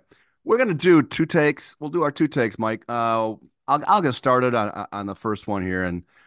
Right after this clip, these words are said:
uh, you know, I, my two takes kind of both coincide with our, our stock report episode here. So, I, you know, a-, a-, as we embark here on our upcoming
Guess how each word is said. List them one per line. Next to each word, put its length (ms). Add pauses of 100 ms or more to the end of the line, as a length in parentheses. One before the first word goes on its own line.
(220)
uh, 440 (160)
you 100
know, 100
I, 220 (200)
my 220
two 220
takes 680 (640)
kind 180
of 140
both 240
coincide 640
with 380
our, 500 (880)
our 120
stock 320
report 520
episode 460
here. 360
So, 540 (400)
I, 340
you 120
know, 60
a-, 120
a-, 260
as 140
we 80
embark 460
here 240
on 200
our 160
upcoming 640